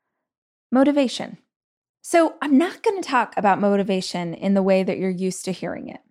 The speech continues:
I'm going to talk about motivation in a really specific category,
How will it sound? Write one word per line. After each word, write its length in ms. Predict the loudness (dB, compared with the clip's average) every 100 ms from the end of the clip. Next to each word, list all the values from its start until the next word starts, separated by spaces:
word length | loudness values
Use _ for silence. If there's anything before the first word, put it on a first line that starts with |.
| _ _ _ -20 -16 0
I'm 140 | 4
going 300 | 6 6 6
to 80 | 2
talk 380 | 2 0 0 -2
about 260 | 0 0 2
motivation 840 | 2 2 0 0 -2 -2 -2 -4 -8 _ _ _ _ 2
in 120 | 4
a 80 | 4
really 460 | 4 4 4 4
specific 560 | 0 -4 -6 -4 -4 -4
category, 640 | -4 -8 -6 -8 -8 -8